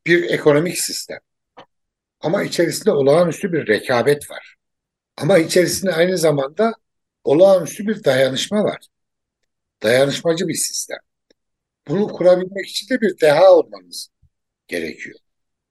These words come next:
Ya bir deha olmazsanız bunu kuramazsınız. İşte Moğol şeyleriyle birlikte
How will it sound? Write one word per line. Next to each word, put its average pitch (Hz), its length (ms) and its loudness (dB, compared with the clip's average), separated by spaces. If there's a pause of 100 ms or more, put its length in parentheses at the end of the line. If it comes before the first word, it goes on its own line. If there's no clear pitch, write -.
(800)
Ya 87 140 -18
bir - 100 -20
deha 151 420 0 (300)
olmazsanız 165 800 -2
bunu 202 180 -6
kuramazsınız. - 800 -2 (540)
İşte - 560 -4
Moğol 156 480 6 (1080)
şeyleriyle 120 680 -4
birlikte 101 680 -8